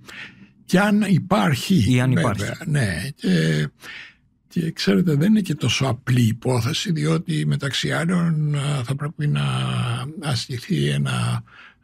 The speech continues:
Speaker 1: ε, επινοηθεί ένα σχέδιο φοβερής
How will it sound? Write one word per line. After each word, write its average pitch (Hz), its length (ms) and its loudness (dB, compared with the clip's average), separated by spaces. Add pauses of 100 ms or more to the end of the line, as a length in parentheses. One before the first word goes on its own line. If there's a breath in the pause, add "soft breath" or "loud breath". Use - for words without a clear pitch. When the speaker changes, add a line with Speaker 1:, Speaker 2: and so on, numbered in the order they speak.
(100)
Speaker 1:
ε, 120 460 -8
επινοηθεί 120 560 2
ένα 147 200 2
σχέδιο 139 760 0
φοβερής 135 880 -2